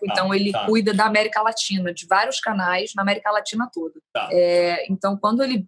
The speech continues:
Speaker 2: veio, enfim, pra, pra viver isso, e eu dei sempre muita força, eu falei que a gente ia dar um jeito de ficar junto, é, eu tive que vir pra adaptar o José,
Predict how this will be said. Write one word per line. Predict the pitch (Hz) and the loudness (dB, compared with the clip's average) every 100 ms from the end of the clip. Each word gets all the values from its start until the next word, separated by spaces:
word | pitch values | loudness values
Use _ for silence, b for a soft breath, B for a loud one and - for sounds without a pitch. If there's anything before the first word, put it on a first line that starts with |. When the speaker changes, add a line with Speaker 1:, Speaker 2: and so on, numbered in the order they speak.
| _ | _
Speaker 2:
veio, | 180 196 208 208 180 165 165 - _ - | -4 2 4 4 2 -2 -6 -18 _ -14
enfim, | 180 - 170 165 _ _ _ - | -12 -10 -12 -14 _ _ _ -4
pra, | 175 170 | -2 0
pra | - 175 | 0 0
viver | 175 170 175 | 0 0 0
isso, | 175 220 220 - 175 - b b b b | 2 0 0 -6 -8 -10 b b b b
e | 196 | 4
eu | 185 | 4
dei | 180 185 | 4 2
sempre | 185 190 190 185 | 2 -2 -2 0
muita | 185 180 170 | 0 0 -2
força, | - 208 226 - 180 | 2 2 2 0 -2
eu | 175 | 0
falei | 175 175 | 2 0
que | 175 | 2
a | 180 | 0
gente | 180 175 196 | 0 0 2
ia | 180 | 2
dar | 175 | 0
um | |
jeito | 175 175 175 | 0 -2 -2
de | 170 | -10
ficar | - 160 | -6 -6
junto, | 165 202 240 233 175 165 _ _ _ _ _ - | 0 2 2 0 -8 -16 _ _ _ _ _ 2
é, | 190 185 185 185 185 185 180 | 4 6 4 4 4 2 2
eu | 208 | -2
tive | - 262 | -2 -4
que | - 349 | 0 0
vir | 226 254 320 - | 0 -2 -2 -2
pra | 311 | -2
adaptar | 285 294 - 294 | 0 -2 -2 -4
o | 277 | -2
José, | 320 262 262 | -2 0 2